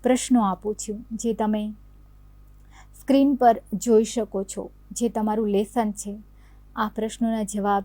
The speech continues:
તમે ઘરે બેસી અને જાતે જ આપણા અભ્યાસક્રમના પાઠ્યક્રમમાંથી જોઈ અથવા તો, અ, તમારા મૌલિક વાતોને પણ ઉમેરી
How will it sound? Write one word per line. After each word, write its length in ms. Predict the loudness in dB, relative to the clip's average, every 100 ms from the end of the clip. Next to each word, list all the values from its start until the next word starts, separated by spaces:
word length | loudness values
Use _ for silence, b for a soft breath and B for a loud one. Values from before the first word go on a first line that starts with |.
| -4
તમે 200 | -6 -6
ઘરે 320 | -4 -2 0
બેસી 440 | 0 -4 -6 -12 -12 -4
અને 280 | -4 -4 -8 b b b b -8
જાતે 480 | -2 -2 2 4 4
જ 140 | 2 -18 -20 -4
આપણા 360 | -2 0 -2 -4
અભ્યાસક્રમના 1040 | -4 -4 -2 -2 -2 -6 -4 -2 -2 -4 -4
પાઠ્યક્રમમાંથી 960 | -4 -4 -6 -6 -4 -4 -6 -8 -10 -10 -20 -20 -6
જોઈ 320 | 0 2 0 -6 -20 -12
અથવા 280 | -10 -4 -6
તો, 300 | -2 -4 -4 b b b b -6
અ, 240 | 0 0
તમારા 340 | 0 -2 0 0
મૌલિક 400 | 0 0 -2 -6 -12 -14
વાતોને 600 | -6 0 0 0 -4 -4
પણ 240 | -4 -6 -2
ઉમેરી 440 | 0 2 0 -4